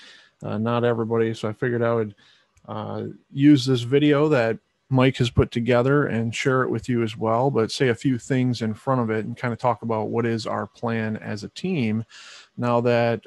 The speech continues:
uh, Forsage is actually gonna be opening up in the Binance. B N B is the crypto, is an altcoin, one of the top five, I would say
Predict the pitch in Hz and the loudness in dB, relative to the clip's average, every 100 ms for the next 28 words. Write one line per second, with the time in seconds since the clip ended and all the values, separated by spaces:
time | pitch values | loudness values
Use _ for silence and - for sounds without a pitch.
0 | - 110 107 101 113 - 123 120 113 113 | -14 -10 -8 -8 -8 -4 0 2 0 -2
1 | 110 - 113 113 107 110 117 110 110 107 | -2 -4 -6 -2 -2 -2 -4 -4 -4 -2
2 | 107 - 113 110 - - _ _ _ _ | -4 -4 -4 -2 -2 -4 _ _ _ _
3 | _ _ _ 113 117 117 107 107 104 117 | _ _ _ -2 0 0 -2 -4 -6 -4
4 | 117 110 104 - _ 120 123 139 117 104 | -2 -2 -4 -8 _ -4 0 2 2 0
5 | 143 - - 113 120 117 113 107 117 113 | -4 -8 -10 -6 -2 0 0 -2 -2 -2
6 | 120 117 110 104 101 - 113 - 104 110 | -4 -4 -6 -8 -10 -8 -8 -4 -6 -6
7 | 120 117 107 98 104 - - 110 107 131 | -8 -10 -6 -6 -8 -10 -8 -6 -4 -6
8 | - _ _ - 131 123 113 107 107 - | -10 _ _ -10 -4 0 0 0 -4 -8
9 | - 110 - _ 107 113 139 143 - - | -6 -4 -4 _ -4 -2 -2 -4 -8 -20
10 | - 67 107 127 113 - 104 139 | -18 -8 -4 -2 -4 -2 -2 -2